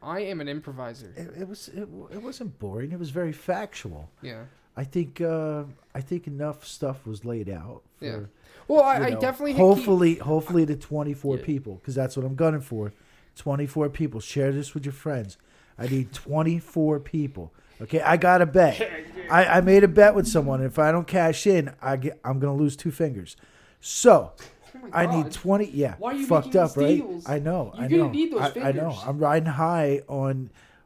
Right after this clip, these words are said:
Speaker 2: on, on, on your knowledge
Speaker 1: What
Speaker 2: here.
Speaker 1: if he loses?
Speaker 2: Uh, uh, w-, it, the penis, it's gone.
Speaker 1: Oh. <laughs>
Speaker 2: But anyway,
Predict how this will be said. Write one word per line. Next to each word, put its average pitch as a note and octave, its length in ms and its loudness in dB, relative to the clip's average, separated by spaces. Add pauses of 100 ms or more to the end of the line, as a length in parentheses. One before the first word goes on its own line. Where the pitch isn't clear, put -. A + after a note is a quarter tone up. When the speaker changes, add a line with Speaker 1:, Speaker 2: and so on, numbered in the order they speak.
(100)
Speaker 2:
on, C3+ 340 -4
on, B2 340 -6
on B2+ 200 -6
your C3+ 140 -2
knowledge D3 440 -4
Speaker 1:
What A#3+ 120 2
Speaker 2:
here. D#4 80 -2
Speaker 1:
if - 60 -8
he D4+ 140 0
loses? C4 720 -2 (240)
Speaker 2:
Uh, C#3+ 140 -8 (120)
uh, - 120 -10 (180)
w-, C#3+ 300 -10 (160)
it, D3 180 -10 (920)
the - 60 -12
penis, F3+ 440 -6
it's - 120 -16
gone. C#3 320 -4 (120)
Speaker 1:
Oh. G#3+ 160 -2 (120)
<laughs> C#4+ 80 -6
Speaker 2:
But E3 120 6
anyway, C#3+ 520 2